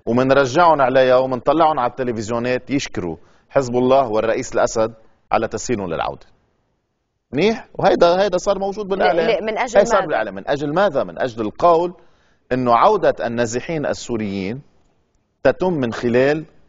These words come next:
Speaker 2: التنسيق مع النظام السوري.
Speaker 1: التنسيق مع النظام أولا، ثانيا حتى نقول إنه في حدا بده يخلي النازحين السوريين بلبنان
Speaker 2: يستحيل.
Speaker 1: ون-، ونحن، ونحن بدنا نرجعهم،
Speaker 2: مم.
Speaker 1: ونحن نملك أداة ترجعهم.
Speaker 2: مع، مع يعني
Speaker 1: عودة.
Speaker 2: شعار للانتخابات
Speaker 1: أكيد
Speaker 2: هيدا؟
Speaker 1: حتما.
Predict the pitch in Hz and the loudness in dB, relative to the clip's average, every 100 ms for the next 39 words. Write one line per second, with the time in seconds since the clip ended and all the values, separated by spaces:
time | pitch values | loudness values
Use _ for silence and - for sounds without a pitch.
0 | _ 156 - 175 - 165 160 147 151 160 | _ -8 -6 -6 -6 -6 -6 -6 -8 -6
1 | 156 123 - 123 - 147 123 101 101 95 | 0 0 0 -4 -2 -4 0 -2 -2 0
2 | 104 - 98 98 101 98 170 180 156 151 | 0 0 0 0 -2 0 0 0 2 0
3 | 175 - - _ _ _ - - 120 - | 0 -6 -20 _ _ _ -6 -2 -2 0
4 | 139 190 165 127 120 165 175 214 214 170 | 2 4 4 2 0 0 0 2 2 0
5 | 139 143 180 190 165 147 135 - 156 139 | -2 -2 0 0 0 -4 -6 -6 -4 -4
6 | - 147 147 147 139 123 107 117 120 165 | -4 -2 0 0 0 0 0 0 2 0
7 | 180 - _ - 151 156 - 139 165 156 | -4 -16 _ -18 -14 -12 -2 0 2 4
8 | 180 190 202 160 202 202 190 175 160 147 | 2 2 0 0 0 0 2 2 2 0
9 | 139 113 113 90 82 _ 156 165 208 196 | -2 -2 -4 -4 -12 _ -8 -4 -2 0
10 | 170 180 170 135 113 113 - 78 76 50 | 2 2 0 2 2 0 0 -6 -6 -12
11 | - - 180 165 185 190 160 160 175 233 | -12 -2 0 0 -2 -2 -2 -2 0 0
12 | 135 170 185 214 185 175 160 151 147 165 | 0 0 -2 -6 -6 -6 -6 -8 -10 -12
13 | 175 165 165 190 - 170 165 190 226 - | -10 -6 -4 -4 -4 -2 0 0 -2 -4
14 | 147 85 | -8 -12